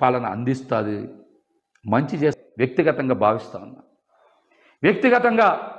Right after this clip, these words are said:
భావిస్తా ఉన్నా. ఈ రోజున, ఈ రోజున మనందరికీ తెలుసు, తెలుగుదేశం పార్టీకి వచ్చినటువంటి ఓట్ల శాతం నలభై ఐదు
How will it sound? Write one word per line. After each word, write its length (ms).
భావిస్తా 360
ఉన్నా. 140
ఈ 220
రోజున, 260
ఈ 100
రోజున 260
మనందరికీ 500
తెలుసు, 260
తెలుగుదేశం 520
పార్టీకి 340
వచ్చినటువంటి 560
ఓట్ల 200
శాతం 320
నలభై 260
ఐదు 120